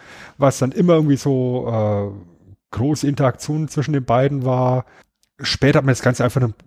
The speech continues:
auf, auf, also man hat diese, diese Namen dann gedroppt und es waren einfach nur Stefan Jürgens und Mirko Nonchev, die zusammen auftreten und im Endeffekt läuft's immer darauf hinaus, dass Stefan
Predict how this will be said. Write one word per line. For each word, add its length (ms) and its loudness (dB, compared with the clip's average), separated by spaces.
auf, 320 -4
auf, 300 -6
also 180 0
man 80 6
hat 100 0
diese, 200 -2
diese 220 -4
Namen 400 0
dann 120 2
gedroppt 380 -2
und 60 -4
es 80 -4
waren 80 0
einfach 160 -4
nur 80 -2
Stefan 280 -2
Jürgens 260 0
und 80 -4
Mirko 220 -2
Nonchev, 440 -2
die 80 -4
zusammen 360 -2
auftreten 840 0
und 460 0
im 200 0
Endeffekt 580 0
läuft's 300 0
immer 180 0
darauf 340 -2
hinaus, 380 -2
dass 140 -2
Stefan 600 -4